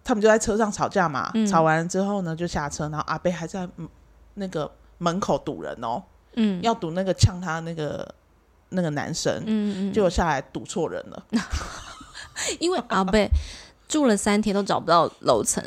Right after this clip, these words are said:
Speaker 2: 所以他也一定也不认识团员，所以才会堵错人。
Speaker 1: 对。
Speaker 2: 走错楼又堵错人。
Speaker 1: 所以就是老还灯。
Speaker 2: 哇，八十几岁。
Speaker 1: 八十几岁。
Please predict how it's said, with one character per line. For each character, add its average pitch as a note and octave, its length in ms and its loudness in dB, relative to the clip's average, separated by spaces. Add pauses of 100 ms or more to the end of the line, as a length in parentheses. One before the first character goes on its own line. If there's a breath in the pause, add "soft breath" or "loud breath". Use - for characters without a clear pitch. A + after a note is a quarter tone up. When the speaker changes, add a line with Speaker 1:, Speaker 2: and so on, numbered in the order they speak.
(100)
Speaker 2:
所 - 140 2
以 A3 60 6
他 G#3+ 160 2
也 E3 40 -2
一 F#3 140 -2
定 A3 160 6
也 D3 220 0 (100)
不 - 100 -6
认 F#3 160 0
识 F#3 160 -2
团 - 320 4
员， - 240 -6
所 F#3+ 140 -2
以 - 20 0
才 - 120 -2
会 - 60 0
堵 - 200 -6
错 D#3+ 300 2
人。 - 260 -8 (220)
Speaker 1:
对。 F3 220 6
Speaker 2:
走 F#3+ 200 6
错 C#4+ 260 10
楼 F3+ 240 2
又 A#3+ 160 6
堵 - 240 2
错 F#3+ 300 8
人。 D#3 320 -2
Speaker 1:
所 B3 140 0
以 G#3+ 40 2
就 G#3+ 60 -2
是 A3+ 100 2
老 D#3 200 6
还 D#3 220 2
灯。 E3 300 6 (120)
Speaker 2:
哇， A#3 200 -2 (380)
八 G3+ 140 -6
十 F#3 120 -8
几 F3+ 140 -6
岁。 - 260 -6 (140)
Speaker 1:
八 G3 100 -8
十 F#3 140 -6
几 - 140 -12
岁。 - 280 -6